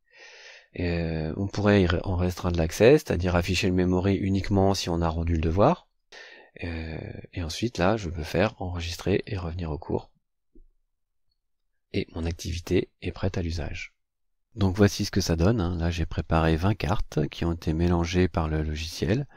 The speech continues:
Et donc ici, je peux regarder les indices. Et puis je peux retourner la carte. Donc là, c'est bien un périphérique de sortie, puisque c'est l'imprimante. Et ainsi de suite. Là, je peux naviguer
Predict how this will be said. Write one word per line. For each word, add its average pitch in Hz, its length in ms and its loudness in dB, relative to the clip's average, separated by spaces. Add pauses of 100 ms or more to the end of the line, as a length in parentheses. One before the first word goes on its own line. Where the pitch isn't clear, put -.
(480)
Et 80 120 0
donc 87 240 0
ici, 92 380 0
je 135 80 -6
peux - 100 -4
regarder 82 300 0
les 78 160 -2
indices. 78 580 0 (1120)
Et - 120 -10
puis - 180 -10
je - 120 -8
peux - 320 -6
retourner 90 420 -2
la 82 100 0
carte. - 480 -4 (220)
Donc 87 180 -8
là, 85 80 -2
c'est 78 160 -6
bien 80 300 -2
un - 140 -14
périphérique 80 480 -4
de 78 100 -4
sortie, 76 400 -6
puisque - 260 -12
c'est - 140 -6
l'imprimante. 76 600 -6 (680)
Et 92 60 -6
ainsi 85 220 -6
de 80 60 -10
suite. - 240 -6
Là, 82 160 0
je 98 100 -4
peux - 200 -8
naviguer 85 680 2